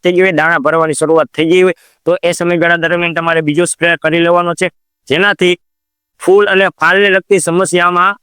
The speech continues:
ખૂબ જ અસરકારક અને સારું રિઝલ્ટ જોવા મળતું હોય છે. મિત્રો, આપણે ઘણા બધા ખર્ચા કરીએ છીએ જે અંધાધૂંધ હોય છે, કોઈ પણ સમસ્યાનું, અ, સોલ્યુશન જાણ્યા વગર ઉપયોગ કરતા હોઈએ છીએ, જે તમને અસરકારક રિઝલ્ટ નહીં આપે.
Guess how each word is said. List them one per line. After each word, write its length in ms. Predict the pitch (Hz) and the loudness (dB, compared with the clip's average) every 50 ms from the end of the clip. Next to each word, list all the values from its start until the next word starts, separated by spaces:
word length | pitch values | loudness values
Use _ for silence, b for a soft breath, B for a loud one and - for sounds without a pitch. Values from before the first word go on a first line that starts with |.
| _ | _
ખૂબ 240 | - - 180 180 202 | -2 -2 0 2 2
જ 100 | 190 175 202 208 214 - - | 2 2 2 0 0 -2 -4
અસરકારક 540 | 160 - 196 180 180 - 196 190 190 185 190 | -6 -4 -4 -4 -2 0 0 0 0 0 0
અને 140 | 185 180 | -2 -2
સારું 340 | 165 - 160 165 170 180 170 | -2 -2 -2 0 0 2 0
રિઝલ્ટ 280 | 170 160 170 170 156 135 | 0 0 0 0 0 2
જોવા 180 | 147 156 151 | 2 2 2
મળતું 280 | 139 135 139 139 - 139 | 2 -2 -4 -2 0 0
હોય 140 | 131 131 135 | 0 0 0
છે. 100 | - 185 B B B B B - | -2 -6 B B B B B -8
મિત્રો, 240 | 160 180 - 208 208 | -6 -2 0 2 2
આપણે 240 | 190 185 208 202 190 | 2 2 0 0 0
ઘણા 220 | 139 165 190 202 | 0 0 0 0
બધા 220 | 190 208 190 202 190 | 0 0 -2 -2 -4
ખર્ચા 380 | - - 180 190 - 202 185 | -4 -6 -6 -2 -2 -2 0
કરીએ 280 | 156 180 190 196 196 190 | 0 0 2 2 2 2
છીએ 200 | - 202 196 185 | 2 2 0 2
જે 120 | 170 196 | 2 0
અંધાધૂંધ 600 | 190 - 175 170 170 190 196 196 165 190 196 170 175 | -2 0 0 0 0 2 0 0 2 0 0 2 2
હોય 140 | 185 190 | 0 0
છે, 100 | 175 202 | 0 -2
કોઈ 200 | 190 - 180 180 | -2 -2 -2 -4
પણ 260 | 180 - 196 196 196 202 _ _ _ _ | -2 -2 -4 -4 -4 -6 _ _ _ _
સમસ્યાનું, 680 | - - - 175 190 190 156 185 190 190 196 202 208 - B B B B B - - | -10 -6 -4 -2 -2 -2 -2 -2 -2 0 0 0 -2 -4 B B B B B -6 -2
અ, 200 | 147 156 160 160 | 0 0 2 0
સોલ્યુશન 480 | 147 - 185 190 202 208 - 202 196 170 | 0 0 0 2 2 2 2 2 0 2
જાણ્યા 260 | 151 175 190 196 190 | 2 2 0 0 0
વગર 220 | 190 196 185 196 | 0 0 0 0
ઉપયોગ 300 | 180 185 175 - 190 175 | 0 0 0 0 -2 -2
કરતા 260 | - 185 175 175 - 185 | 0 -2 -4 -2 0 2
હોઈએ 220 | 190 190 196 190 | 2 2 2 0
છીએ, 160 | - 196 190 | -2 -2 -4
જે 160 | 151 139 165 | -2 -2 -2
તમને 240 | 170 180 165 170 165 | -2 -2 -4 -2 -2
અસરકારક 560 | 160 160 - 165 147 - 160 160 160 139 - | -2 -2 -4 -6 -4 -2 -2 -2 -2 -2 -2
રિઝલ્ટ 320 | 139 151 143 156 160 139 139 | -4 -2 0 0 0 0 0
નહીં 200 | 151 165 175 170 | 0 0 0 0
આપે. 220 | 175 - 190 190 | 0 -2 -2 -4